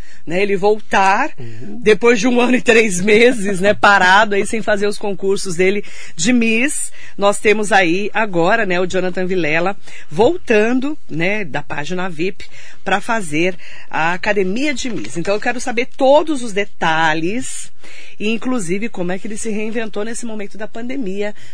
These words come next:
Speaker 1: Jonathan Vilela, da página vip, um prazer te receber.
Speaker 2: Bom dia, Marilei, bom dia a todo mundo que tá ouvindo. O prazer é meu, e eu que tava aguardando mais ainda, porque se eu voltasse aqui era pra falar de evento, né?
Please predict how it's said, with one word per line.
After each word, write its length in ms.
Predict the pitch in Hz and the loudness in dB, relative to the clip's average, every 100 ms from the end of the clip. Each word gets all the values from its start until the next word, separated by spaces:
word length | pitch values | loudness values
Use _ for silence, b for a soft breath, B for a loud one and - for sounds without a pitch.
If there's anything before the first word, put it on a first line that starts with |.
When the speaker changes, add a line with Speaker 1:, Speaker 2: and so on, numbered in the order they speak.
| B | B
Speaker 1:
Jonathan 720 | 160 226 262 277 262 247 262 | -4 -2 0 0 -2 -4 -2
Vilela, 640 | 247 226 190 196 226 247 262 | -2 -2 0 2 2 0 -2
da 160 | 196 | -4
página 400 | 196 202 202 214 | 0 0 0 -2
vip, 240 | 180 208 233 | -2 -2 -4
um 80 | |
prazer 400 | 220 233 233 208 | -4 -4 -2 -4
te 100 | 185 | -2
receber. 440 | 180 180 175 165 - - - | -4 -4 -4 -4 -4 -4 -4
Speaker 2:
Bom 340 | 139 127 131 127 | -4 -2 -2 -2
dia, 260 | 120 143 | 0 0
Marilei, 480 | 143 143 139 135 143 | 2 2 2 2 0
bom 180 | 131 139 | 2 0
dia 200 | 131 131 | 0 0
a 20 | |
todo 180 | 135 139 | 0 -2
mundo 200 | 135 135 | -2 -2
que 60 | - | 0
tá 120 | 143 | 0
ouvindo. 500 | 139 120 143 180 208 B B | 0 0 0 2 0 B B
O 100 | B | B
prazer 320 | - 147 143 170 | -2 0 4 6
é 80 | |
meu, 420 | 240 202 190 247 233 180 | 8 10 10 8 2 2
e 160 | 156 | 8
eu 160 | 175 240 | 8 8
que 60 | |
tava 160 | 214 208 | 6 6
aguardando 380 | 202 180 160 175 | 8 6 6 4
mais 420 | 160 165 180 214 | 4 4 4 4
ainda, 240 | 214 151 | 0 -2
porque 160 | 131 143 | -2 -4
se 100 | - | -2
eu 60 | 151 | 0
voltasse 400 | 160 156 143 139 | 0 0 0 0
aqui 80 | 143 | -4
era 120 | 143 | -4
pra 120 | 156 | -4
falar 200 | 147 151 | -4 -4
de 100 | 147 | -2
evento, 400 | 170 160 120 - | -4 -4 -4 -6
né? 160 | 123 | -6